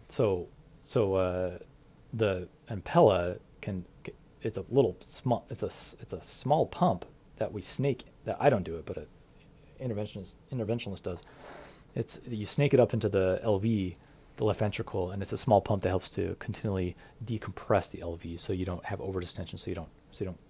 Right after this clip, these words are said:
you know, kill the heart, basically. So that was placed. So we successfully placed the patient on that,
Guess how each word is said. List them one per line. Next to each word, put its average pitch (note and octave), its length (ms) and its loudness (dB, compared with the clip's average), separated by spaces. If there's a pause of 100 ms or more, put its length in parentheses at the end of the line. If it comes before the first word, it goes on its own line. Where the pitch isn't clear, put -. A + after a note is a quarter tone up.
(120)
you - 60 -12
know, - 80 -16 (120)
kill C3 240 -2
the D#2 60 -6
heart, - 300 -8
basically. - 400 -12
So - 140 -4
that D3 100 6
was A2 120 -4
placed. - 320 -12 (600)
So C#3+ 100 4
we C3 100 10
successfully C3+ 440 4
placed A2 240 0
the G2+ 80 -6
patient G2+ 320 -6
on F#2 120 -6
that, F#2 300 -8